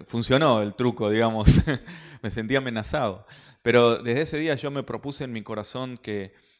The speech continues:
si yo quería formar una familia, lo tenía que amar y los tenía que amar como si fueran de mi familia. Así que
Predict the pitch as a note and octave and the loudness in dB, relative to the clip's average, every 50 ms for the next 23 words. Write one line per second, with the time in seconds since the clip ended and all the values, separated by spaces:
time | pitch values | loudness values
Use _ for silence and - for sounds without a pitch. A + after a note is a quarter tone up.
0 | _ - - - G2+ - C3 A2+ B2 B2 C3 B2 - - A#2 A2+ A#2+ B2 A#2+ A#2+ | _ -16 -12 -12 -10 -8 -8 -6 -6 -4 -4 -4 -4 -6 -6 -4 -2 -2 -2 -2
1 | A#2 A2 - - A2+ A2+ C3+ C3+ B2 A2+ A2+ A#2 A#2 A#2 _ _ _ _ _ _ | -6 -8 -6 -6 -6 -6 -6 -6 -6 -4 -4 -6 -6 -10 _ _ _ _ _ _
2 | _ _ _ _ _ _ _ _ - - _ - G#2 G2+ F2+ G#2 G2+ A2+ A#2 G#2 | _ _ _ _ _ _ _ _ -20 -20 _ -12 -10 -10 -8 -8 -6 -6 -6 -6
3 | F#2 G2 G2 G2+ A2 A#2 A#2 A#2 - - G#2 E2+ G2 G2+ G2 F#2 - G#2+ G#2 B2 | -6 -10 -10 -6 -6 -6 -6 -8 -10 -12 -12 -8 -6 -6 -6 -6 -6 -10 -8 -6
4 | D3 C#3 A#2 G2 - G2 F#2+ G2+ G#2+ G2+ G2 A2 A#2 _ - - - - - - | -6 -6 -6 -6 -6 -8 -8 -6 -6 -6 -6 -8 -12 _ -20 -20 -20 -20 -20 -20
5 | - - _ _ _ _ _ - A#2+ G#2+ G#2 G#2 G2+ G2 - G2 - - B2+ A#2+ | -20 -20 _ _ _ _ _ -6 -6 -6 -4 -6 -8 -8 -10 -10 -6 -2 0 0
6 | A2 G#2+ G#2 G2+ G2 G2+ G#2 F#2+ - G#2+ G2+ G2+ G2 F2 E2+ E2 - - - - | 0 -2 -4 -6 -6 -6 -8 -10 -8 -10 -8 -8 -8 -10 -10 -14 -14 -14 -12 -12
7 | A#2 G2+ - A2+ G#2+ G#2 G#2 G2+ | -12 -8 -4 -2 0 0 0 -2